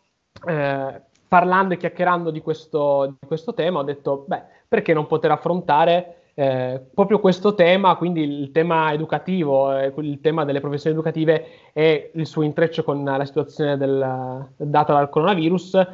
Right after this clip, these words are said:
in una tesi di laurea, nella mia tesi di laurea?" E quindi ecco che ho iniziato a ragionare su, su questo fino a partorire l'idea di incentrare appunto il mio, la mia dissertazione su questo, su questo argomento, che quindi incrociava la mia vita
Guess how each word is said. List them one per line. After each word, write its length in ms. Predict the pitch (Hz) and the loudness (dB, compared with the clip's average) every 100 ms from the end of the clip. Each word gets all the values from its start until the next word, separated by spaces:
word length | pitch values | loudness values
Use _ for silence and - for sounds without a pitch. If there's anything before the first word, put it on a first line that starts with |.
| - | -10
in 160 | - 170 | -2 2
una 120 | 170 | 4
tesi 220 | 170 147 | 2 0
di 80 | 143 | 2
laurea, 320 | 160 156 135 | 6 6 4
nella 180 | 139 156 | 0 -4
mia 160 | 151 147 | -4 -4
tesi 220 | 143 135 | -6 -6
di 60 | 135 | -6
laurea?" 320 | 131 135 196 | -4 -4 -4
E 20 | |
quindi 380 | 156 180 190 190 - _ | -2 -2 -2 -6 -16 _
ecco 260 | 151 151 185 | -4 -2 -2
che 440 | - 147 180 - | 2 2 2 0
ho 240 | - 151 143 | -4 -2 -2
iniziato 500 | 143 156 147 143 - - _ _ - | -2 -2 -2 -2 -10 -20 _ _ -6
a 80 | 165 | 2
ragionare 400 | 160 151 160 151 | 2 2 0 -2
su, 320 | 131 151 139 | -2 -4 -2
su 180 | 139 240 | -4 0
questo 480 | 160 185 - 202 170 | 2 2 2 2 2
fino 200 | 147 147 | 0 0
a 200 | 143 139 | 0 0
partorire 720 | - 139 - 147 143 139 131 | -2 -4 0 -2 0 2 2
l'idea 640 | 135 139 139 139 131 131 - _ | 0 -2 2 2 2 0 -14 _
di 920 | 147 147 139 135 131 127 123 120 127 - | -2 0 2 0 -2 -2 -4 -4 -6 0
incentrare 560 | 160 170 175 175 160 | 2 4 4 6 6
appunto 300 | 160 160 143 | 4 -2 -2
il 60 | 139 | -4
mio, 340 | 139 139 135 | -2 -2 -2
la 80 | 139 | -2
mia 120 | 151 | 0
dissertazione 680 | 151 135 160 - 135 160 156 | 0 -2 -2 -2 0 -2 -2
su 240 | - 139 | -4 -6
questo, 540 | 135 123 - 139 127 131 | -6 -10 -6 -2 -2 -4
su 100 | 135 | -6
questo 200 | 139 139 | -4 -4
argomento, 600 | 131 123 120 123 131 131 _ | -6 -6 -8 -8 -10 -10 _
che 180 | 156 151 | 2 4
quindi 240 | 165 165 | 2 0
incrociava 440 | 151 147 160 139 | 0 2 4 4
la 80 | 139 | 4
mia 120 | 139 147 | 0 -2
vita 440 | 160 156 135 - | -2 2 0 0